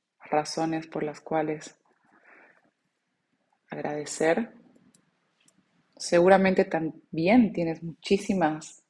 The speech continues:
condiciones y posibilidades para crecer, pero te pido que antes de desear y seguir en esta insatisfacción constante, esa búsqueda,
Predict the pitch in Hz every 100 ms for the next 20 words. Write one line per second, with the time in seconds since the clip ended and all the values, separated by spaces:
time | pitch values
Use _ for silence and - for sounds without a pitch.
0 | _ _ _ _ _ _ _ - 160 151
1 | 156 - 175 180 190 185 - 165 - 156
2 | 151 156 165 170 - 156 151 - 143 -
3 | 143 - 262 - _ _ _ _ _ _
4 | _ _ _ _ _ _ _ _ _ _
5 | - 170 165 160 156 185 214 208 170 160
6 | 156 _ _ _ _ _ _ _ _ _
7 | - 202 233 240 - 175 165 160 156 -
8 | - 185 190 175 - 156 165 190 185 165
9 | - 165 160 156 151 - 147 - 165 165
10 | 160 151 147 - 165 170 170 160 156 -
11 | 156 160 165 - 165 160 180